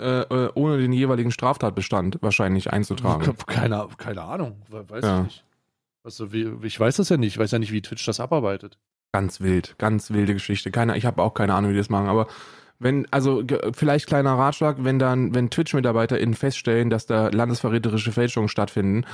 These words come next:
Speaker 1: oder Volksverhetzung oder so, dann solltet ihr vielleicht den Kanal sperren.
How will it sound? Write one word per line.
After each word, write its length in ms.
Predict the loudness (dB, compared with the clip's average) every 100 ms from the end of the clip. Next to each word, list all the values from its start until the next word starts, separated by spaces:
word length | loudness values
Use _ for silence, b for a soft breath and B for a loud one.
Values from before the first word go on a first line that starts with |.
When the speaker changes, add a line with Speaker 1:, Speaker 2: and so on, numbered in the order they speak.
| B B
Speaker 1:
oder 180 | 0 2
Volksverhetzung 680 | 2 0 2 0 0 0 0
oder 120 | 2
so, 140 | 2
dann 100 | 2
solltet 260 | 2 2 2
ihr 60 |
vielleicht 280 | 0 0 0
den 100 | -2
Kanal 340 | -4 0 2 0
sperren. 420 | -2 -4 -4